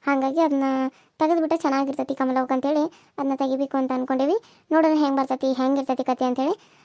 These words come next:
ಅದ್ರ ತಕ್ಕಂಗೆ ಹೋಗೋಣ. ಬರೀ ಇವಾಗ ವಿಡಿಯೋನ ಸ್ಟಾರ್ಟ್ ಮಾಡೋಣ. ಆಕಿ ಏನೇನೋ ಹೇಳತ್ತಿದ್ಲಲ್ಲ, ನಾನು ಅದನ್ನ ಏನೇನಂತ ಕಂಡು ಹಿಡಿಬೇಕು. ಇಲ್ಲೊಬ್ಬಾಕಿ ನಿಂತ್ಕೊಂಡ ಏನೇನೋ ಮಾತಾಡತ್ತಿದ್ಲಾಕಿ. ಯಾರೋ ಅವ್ರ ಅಣ್ಣನ್ ಕೊಲೆ ಮಾಡ್ಯಾರೋ, ಅವ್ರ ಅಣ್ಣ ಸತ್ತ, ಇವ್ರಿಂದ ಸತ್ತ,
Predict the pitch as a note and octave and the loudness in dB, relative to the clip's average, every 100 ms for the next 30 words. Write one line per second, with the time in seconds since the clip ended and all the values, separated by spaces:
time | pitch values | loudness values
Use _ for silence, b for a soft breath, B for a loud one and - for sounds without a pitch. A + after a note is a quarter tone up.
0 | b C4 B3+ B3+ B3+ C#4 C4+ C4 G4+ _ | b -2 0 -2 0 0 2 2 -2 _
1 | - C#4+ C#4+ C4 E4 C4 C4+ E4 D#4+ C#4 | -2 2 4 2 2 2 0 -2 -4 -2
2 | A#3+ A#3+ - _ _ _ _ _ _ _ | -6 -8 -12 _ _ _ _ _ _ _
3 | _ _ _ _ _ - G#4 F4+ D4+ C#4+ | _ _ _ _ _ -2 2 8 10 10
4 | G#4+ B4 G4+ F#4+ F4+ C#4+ C4+ A#4 b b | 10 10 8 4 6 4 4 2 b b
5 | b b - B3 C#4 C#4 D4+ D#4 D#4 F#4+ | b b -8 -2 0 4 6 10 12 12
6 | E4 F#4 F4 F#4+ F4+ E4 - b b b | 10 8 8 8 8 6 2 b b b
7 | - G4+ D4 G4+ B4 F#4 G4 G4+ F#4 G4 | 8 10 10 8 8 8 8 10 10 8
8 | B4 A4+ F#4 F4+ D#4 D4 D4+ - _ _ | 8 6 6 6 4 4 2 0 _ _
9 | _ _ _ - C4+ C4 C#4 D4 C#4+ D4 | _ _ _ -8 -2 4 6 8 8 6
10 | D4 D4 C#4+ D4 D4 C#4+ C#4+ C#4+ C#4 C#4+ | 6 4 4 6 6 4 4 4 4 4
11 | D4 C#4+ D4 C#4+ C#4+ b b b F4+ F4 | 2 -2 2 2 2 b b b 2 6
12 | E4+ E4 D#4+ D#4+ D#4 | 8 6 4 2 4